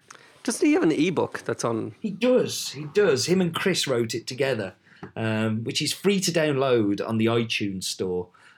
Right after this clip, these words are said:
Speaker 2: Uh, it's all about espresso, and apparently he knows some shit about it now, which is kinda good. Um, it's a very basic book, but it was, it was aimed at a lot of our web customers who were asking the same cus-, questions over and over again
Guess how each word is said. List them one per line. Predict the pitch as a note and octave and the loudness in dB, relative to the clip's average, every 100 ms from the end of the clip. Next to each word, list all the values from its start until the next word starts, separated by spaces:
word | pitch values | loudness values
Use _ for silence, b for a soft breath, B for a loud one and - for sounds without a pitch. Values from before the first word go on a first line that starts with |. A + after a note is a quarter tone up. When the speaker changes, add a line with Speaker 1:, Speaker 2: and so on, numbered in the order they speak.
| - | -8
Speaker 2:
Uh, | G2+ G2 | -6 -4
it's | A#2 A#2 - - | -4 -4 -6 -4
all | D3 F3 | 0 2
about | E3+ D#3+ | 2 0
espresso, | D#3 A#2+ C3+ B2 A#2+ G2+ | 0 -4 -4 -2 -2 -2
and | G2 - | -6 -12
apparently | G#2+ - A#3 F#3+ A#2 | -12 -8 -6 -4 -4
he | A2 | -4
knows | G2+ C#3+ G2+ | -4 -4 -6
some | G2+ | -8
shit | - F#2+ | -8 -8
about | - G#2 D#3+ G#2+ | -4 -4 -4 -6
it | - | -10
now, | E2 C2 | -12 -14
which | - C#2 | -14 -14
is | - | -14
kinda | - G2 F#2 | -14 -14 -12
good. | F#2 F2+ - B B B - | -10 -10 -12 B B B -6
Um, | G#2+ G#2+ G#2+ - _ - | -2 -2 -6 -14 _ -2
it's | A3 | 0
a | F#3+ | 2
very | G3+ F3+ | 2 2
basic | B2+ B2 A#2 A2 | 2 0 -2 -2
book, | A2 G#2 - | -4 -4 -4
but | G#2+ | -2
it | A2+ | 0
was, | A#2 A2+ - | -2 -6 -4
it | C3 | -6
was | A#2+ | -2
aimed | C#3+ D#3 C3 | -2 0 0
at | |
a | A2+ | 2
lot | A#2+ | 0
of | A2+ | 0
our | A2+ A2 | 0 2
web | G#2+ A2+ | 0 -2
customers | A#2+ A2+ - B2+ B2 | -2 -6 -2 -2 2
who | A#2+ | 2
were | |
asking | A2 - A2 | 0 -4 -8
the | G#2+ | -6
same | A2+ G#2+ G2 | -6 -6 -8
cus-, | - A2 | -10 -10
questions | - A#2+ G#2+ A2 G#2+ | -8 -6 -6 -6 -4
over | G#2+ G#2 | -2 -2
and | G#2 | -2
over | G2+ G2 | -4 -4
again | G#2 B2 | -2 -4